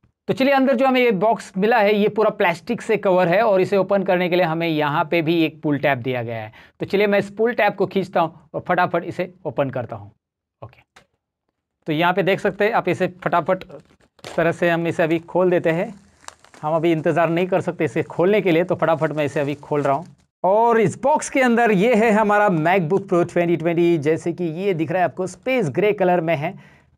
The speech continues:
और चलिए, मैं आपको इसको सीधा करके दिखाता हूँ। ये है यहाँ पे एप्पल का लोगो। अब इस बॉक्स के अंदर इसके सिवा और क्या-क्या मिल रहा है, ज़रा मैं आपको दिखाता हूँ।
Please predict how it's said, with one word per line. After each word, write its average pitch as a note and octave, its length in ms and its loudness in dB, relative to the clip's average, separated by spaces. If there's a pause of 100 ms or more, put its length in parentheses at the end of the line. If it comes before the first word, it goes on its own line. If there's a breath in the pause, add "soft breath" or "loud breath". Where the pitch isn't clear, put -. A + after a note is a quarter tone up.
और D3+ 640 0
चलिए, E3+ 260 -6
मैं E3+ 140 -4
आपको E3 180 -6
इसको E3 220 -10
सीधा B3+ 340 -4
करके D#3+ 240 -4
दिखाता B2+ 300 -8
हूँ। C3+ 80 -8
ये G3+ 140 -4
है - 220 -8 (500)
यहाँ D#3+ 360 -2
पे E3+ 60 0 (1500)
एप्पल D#3+ 260 -2
का G3 100 0
लोगो। A#3 380 0 (1300)
अब F#3+ 320 0
इस D3+ 160 -4
बॉक्स - 260 -2
के C4 120 0
अंदर A#3+ 240 2
इसके A3 200 0
सिवा A3 200 2
और G#3 140 4
क्या-क्या G#3 300 0
मिल F#3+ 140 2
रहा G3 100 4
है, F3 60 2
ज़रा F3 160 2
मैं E3+ 120 0
आपको D#3+ 180 0
दिखाता D3+ 340 0
हूँ। D#3 140 -2